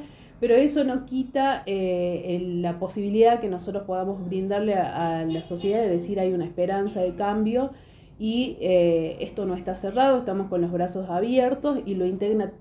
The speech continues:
todos los referentes de la oposición, ¿no? Y esa oposición que vino a controlar, que vino a no callarse y que vino a decirle no a los negociados de Raúl Jalil.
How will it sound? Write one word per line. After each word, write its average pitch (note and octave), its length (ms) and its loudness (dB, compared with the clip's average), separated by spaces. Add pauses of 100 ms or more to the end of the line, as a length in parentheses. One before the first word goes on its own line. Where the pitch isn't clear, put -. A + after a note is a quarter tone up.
todos A3+ 320 2
los F#3+ 140 -4
referentes F3 460 -4
de F3+ 80 -2
la D#3+ 100 0
oposición, D3+ 640 -8
¿no? F3+ 140 -8 (380)
Y A#3 120 2
esa B3+ 180 4
oposición A3 600 -2
que G#3+ 80 0
vino G3 240 2
a F#3 80 -2
controlar, F#3 640 0
que F#3 100 -2
vino F3 240 2
a F3 60 0
no F3+ 180 0
callarse F#3+ 600 0
y F3+ 160 -6
que E3+ 140 -2
vino G3 240 2
a F#3 60 2
decirle F#3 540 0
no F#3 460 0
a E3+ 120 -4
los D#3+ 260 -2
negociados F3+ 680 0
de F3 80 -2
Raúl E3+ 300 0
Jalil. G3+ 440 0